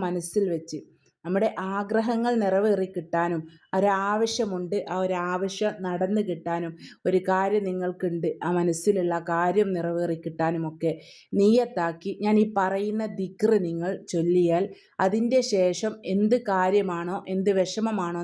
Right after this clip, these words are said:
നിങ്ങൾ അള്ളാഹുവിനോട് ദുആ ചെയ്യുന്നത്, ആ ദുആ അള്ളാഹ് തട്ടിക്കളയില്ല. അങ്ങനെയുള്ള ഒരു മൂന്ന് ദിക്റിനെ കുറിച്ചാണ് ഇന്ന്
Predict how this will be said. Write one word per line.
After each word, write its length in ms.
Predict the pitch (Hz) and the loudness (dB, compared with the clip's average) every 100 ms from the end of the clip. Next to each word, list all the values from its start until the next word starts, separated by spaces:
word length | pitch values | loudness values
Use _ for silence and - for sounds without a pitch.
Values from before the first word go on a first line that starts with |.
| 170 | -4
നിങ്ങൾ 240 | 170 170 170 - - - 175 | -4 -4 -8 -16 -20 0 4
അള്ളാഹുവിനോട് 800 | 190 202 214 220 196 175 170 160 | 6 6 4 2 2 0 -2 -4
ദുആ 260 | 165 170 190 190 | -2 2 0 0
ചെയ്യുന്നത്, 420 | 170 160 165 160 185 - | -4 -2 -4 -4 -4 -2
ആ 60 | 202 165 | -2 -2
ദുആ 240 | 170 180 202 170 | -2 0 0 -2
അള്ളാഹ് 220 | 165 175 170 | -6 -6 -6
തട്ടിക്കളയില്ല. 720 | 165 - 170 170 165 160 160 156 - - - - | -2 -2 0 2 2 2 2 0 -8 -20 -6 -2
അങ്ങനെയുള്ള 640 | 240 254 254 196 175 202 - 214 | 2 2 2 0 0 -2 0 0
ഒരു 120 | 226 208 | 2 2
മൂന്ന് 340 | 220 240 269 233 180 | 2 2 2 2 0
ദിക്റിനെ 420 | 170 208 220 226 226 | 0 2 4 2 0
കുറിച്ചാണ് 440 | 165 160 175 196 233 262 | -2 0 0 0 0 4
ഇന്ന് 180 | 254 | 6